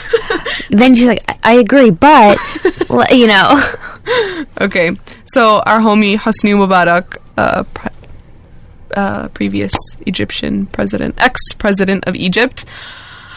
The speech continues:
Speaker 1: uh, doctors faced not being able to find a pulse twice with him because he's obviously dying. Security off-, officials said in the latest crisis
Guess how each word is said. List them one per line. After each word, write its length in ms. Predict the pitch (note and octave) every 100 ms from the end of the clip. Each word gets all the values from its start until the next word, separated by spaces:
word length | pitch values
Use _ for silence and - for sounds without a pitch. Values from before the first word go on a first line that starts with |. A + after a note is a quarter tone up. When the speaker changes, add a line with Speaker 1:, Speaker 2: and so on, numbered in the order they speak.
| - - -
Speaker 1:
uh, 180 | B3 A3+
doctors 480 | A#3+ - A3+ - -
faced 680 | - B3+ A3 - - - G#3 - - - -
not 240 | G#3 G3
being 160 | G3+ G3
able 140 | F#3 F#3
to 80 |
find 340 | G3 F#3+ E3 F3
a 80 | G3
pulse 520 | - - F#3 D#3+ -
twice 460 | - - D#3+ D#3+ - - - - - - -
with 140 | G3+
him 160 | G3 F#3+
because 220 | G3+ G3+
he's 180 | F#3 G3
obviously 400 | - G3+ - G3
dying. 520 | F3+ D3+ F3 G3 G#3 - -
Security 440 | G#3+ - G3 F#3+
off-, 240 | E3 G3 -
officials 380 | G#3 G3 F#3 F#3+ -
said 200 | G#3+ F#3+
in 60 |
the 100 | F#3
latest 460 | D#3+ E3+ E3+ - -
crisis 560 | - - G3 - E3+